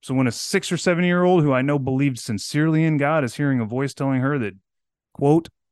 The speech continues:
"Jesus isn't real, God is dumb,"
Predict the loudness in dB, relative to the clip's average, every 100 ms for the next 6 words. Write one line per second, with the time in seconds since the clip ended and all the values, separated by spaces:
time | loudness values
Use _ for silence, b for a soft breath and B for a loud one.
0 | _ -20 -20 _ _ _ _ _ -8 0
1 | 2 2 0 0 2 4 4 2 -2 -10
2 | _ _ _ -6 -2 -2 -2 -2 0 0
3 | -2